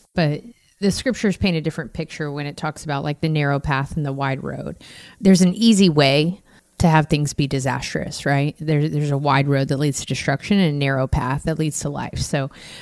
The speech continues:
um, but I think it's, it's a un-,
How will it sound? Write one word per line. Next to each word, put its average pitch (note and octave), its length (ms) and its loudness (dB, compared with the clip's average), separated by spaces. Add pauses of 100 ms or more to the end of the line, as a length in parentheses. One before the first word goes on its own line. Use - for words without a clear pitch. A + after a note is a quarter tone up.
(120)
um, C#3 400 4
but D#3+ 100 4
I D3 100 6
think D#3+ 240 0
it's, C#3+ 180 -2 (120)
it's D#3 200 2
a C#3 460 2 (380)
un-, G3+ 500 4